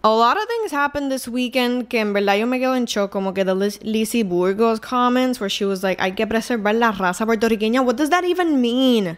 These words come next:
What does that even mean? And I don't wanna get into, like, you know, que lo de las tres razas de Puerto Rico, que sé yo ni que. I'm not gonna get into that because it's like, what does she even mean? So it was so funny to see her get,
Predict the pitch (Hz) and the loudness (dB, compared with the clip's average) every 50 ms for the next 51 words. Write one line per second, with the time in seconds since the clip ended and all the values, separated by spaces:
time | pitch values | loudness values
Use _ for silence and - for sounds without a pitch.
0 | - - - - 233 247 254 320 302 277 320 311 311 302 285 302 277 254 262 285 | -10 -8 -2 2 2 4 4 4 4 4 2 2 2 0 0 0 0 0 0 0
1 | 285 269 262 254 269 285 294 302 302 311 269 247 277 277 294 285 277 247 - - | 0 2 2 2 2 2 2 2 0 0 0 -2 -2 -2 -2 -4 -4 -4 -4 -2
2 | 269 262 247 233 226 220 214 202 - - - _ _ - - - - - - - | -2 0 2 2 2 2 2 0 -4 -10 -20 _ _ -20 -20 -20 -20 -20 -20 -20
3 | - - - 247 254 254 240 233 226 220 220 220 240 214 214 208 208 208 208 185 | -12 -2 2 2 4 4 4 2 2 0 0 0 2 2 4 4 4 2 2 0
4 | 190 139 117 202 208 208 208 208 214 208 208 - 233 220 233 240 220 240 247 240 | -2 -2 0 2 2 4 4 4 2 2 0 -2 -2 -2 -2 -2 0 0 2 2
5 | 254 247 277 247 247 226 226 233 226 208 240 226 196 226 233 240 247 240 226 - | 0 0 -2 -2 -2 0 0 0 0 0 0 0 0 0 0 0 -2 -2 -2 0
6 | 240 240 233 233 233 233 233 220 233 233 - - 262 247 247 254 240 240 254 240 | 2 4 4 4 4 4 2 0 0 -2 0 2 2 4 4 2 2 2 2 2
7 | 240 254 277 294 311 277 320 320 320 302 277 277 262 262 269 277 262 269 254 220 | 2 2 2 0 2 2 0 0 2 2 2 2 2 2 0 -2 -4 -2 0 0
8 | 208 196 190 180 214 202 - 233 226 220 233 214 - - 233 220 214 202 - - | 0 0 0 -2 -6 -6 -4 -4 -4 -4 -4 -6 -4 -2 0 0 0 -2 -6 -12
9 | _ _ _ _ - - - - - - - - - - - - 262 285 262 330 | _ _ _ _ -20 -20 -20 -20 -20 -20 -20 -20 -20 -4 0 2 2 2 2 2
10 | 320 - - - 269 262 262 254 226 233 226 220 226 226 220 214 190 185 180 - | 2 2 0 0 0 0 0 2 2 2 2 2 2 2 2 0 0 -4 -6 -10
11 | - - - - - - 254 247 240 - 269 262 277 269 - - 330 320 330 320 | -16 -20 -18 -14 -2 2 2 2 2 2 2 2 2 2 2 2 2 2 2 2
12 | 320 311 294 285 277 269 254 247 - - 262 240 240 208 240 247 240 240 202 208 | 2 2 2 2 0 -2 -2 -4 -4 -4 -4 -4 -4 -2 -2 0 0 0 0 0
13 | 233 226 - | 0 0 0